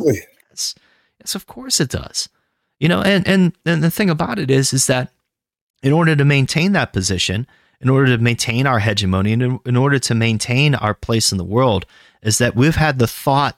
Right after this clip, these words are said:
Speaker 2: that we have to be just as evil and just as bad as everyone else too. That's a, that's a Henry Kissinger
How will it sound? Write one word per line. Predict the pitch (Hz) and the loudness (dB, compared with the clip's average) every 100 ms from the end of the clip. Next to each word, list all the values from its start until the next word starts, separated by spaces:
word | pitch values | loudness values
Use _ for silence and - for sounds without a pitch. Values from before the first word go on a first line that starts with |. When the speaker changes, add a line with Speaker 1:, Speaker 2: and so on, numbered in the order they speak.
| - | -6
Speaker 2:
that | 95 | -2
we | 117 | -2
have | 110 123 117 | -2 -4 -4
to | - | -6
be | 107 104 | -6 -6
just | 90 113 117 113 | -2 0 0 0
as | 101 - | -2 -2
evil | 107 117 107 92 | -2 0 0 -2
and | 87 | -2
just | 101 - | -2 -2
as | 92 | -4
bad | - 92 95 | -4 -4 -4
as | 92 90 | -4 -6
everyone | 90 90 82 | -6 -8 -10
else | 78 85 - | -12 -6 -4
too. | - 82 - _ _ _ _ - | -4 -10 -14 _ _ _ _ -6
That's | 107 - | -4 0
a, | 101 87 107 _ _ | 0 -2 -6 _ _
that's | 95 92 | -8 -6
a | |
Henry | 82 113 92 | -4 -2 -2
Kissinger | 87 113 107 98 87 82 | -4 -2 -2 -2 -2 -4